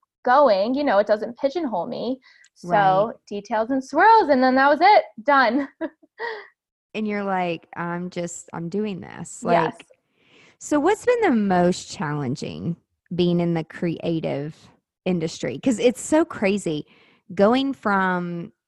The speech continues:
Speaker 2: like, thank God for people like you who, like, do people's taxes, but I
Speaker 1: Yeah.
Speaker 2: literally would rather drown.
Speaker 1: Yeah.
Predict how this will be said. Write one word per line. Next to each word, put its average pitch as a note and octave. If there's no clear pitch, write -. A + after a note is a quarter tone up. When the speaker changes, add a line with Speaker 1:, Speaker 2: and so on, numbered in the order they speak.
Speaker 2:
like, F#3+
thank A3+
God F3
for F#3+
people G#3
like G3+
you G#3
who, G3+
like, E3
do E3+
people's F#3
taxes, E3+
but -
I F#3
Speaker 1:
Yeah. F#3
Speaker 2:
literally F#3+
would F3+
rather F3
drown. F#3+
Speaker 1:
Yeah. -